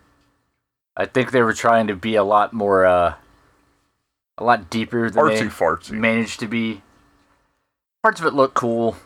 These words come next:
Speaker 1: The story itself doesn't work real good, doesn't hold up to a level of scrutiny, really.
Speaker 2: That horse bit sure sticks in your head.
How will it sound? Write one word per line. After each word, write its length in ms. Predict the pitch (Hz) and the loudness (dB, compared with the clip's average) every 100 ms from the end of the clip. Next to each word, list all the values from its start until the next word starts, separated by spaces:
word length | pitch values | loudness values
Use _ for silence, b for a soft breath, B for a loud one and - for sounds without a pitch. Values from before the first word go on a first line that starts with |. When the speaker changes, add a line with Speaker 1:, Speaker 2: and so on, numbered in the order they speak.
| _ - | _ -6
Speaker 1:
The 80 | 120 | -4
story 380 | - 175 165 | 0 2 4
itself 600 | 143 - 123 120 110 - - _ _ _ _ _ _ _ _ - | 2 0 2 2 0 -10 -20 _ _ _ _ _ _ _ _ -2
doesn't 380 | 131 127 117 - _ - | 0 0 -4 -6 _ -6
work 260 | 120 117 - | -2 -2 -2
real 200 | 127 127 | 0 0
good, 420 | 120 131 120 - | 4 2 2 -2
doesn't 240 | - 113 110 | -2 0 2
hold 140 | 113 | 2
up 140 | 117 - | 2 2
to 80 | 110 | 2
a 220 | 98 98 | 4 4
level 400 | 98 113 107 101 | 2 0 0 -2
of 80 | 92 | -2
scrutiny, 560 | - - 127 - 123 | -6 -6 -6 -4 -6
really. 400 | 123 123 120 117 - | -2 0 0 -2 -4
Speaker 2:
That 140 | - - | 0 2
horse 280 | 135 156 - - | 2 0 -4 -4
bit 160 | 117 | -4
sure 180 | - 101 | -2 -4
sticks 340 | - 113 95 104 | -4 -6 -6 -8
in 60 | |
your 120 | 95 | -6
head. 240 | 95 92 | -2 -2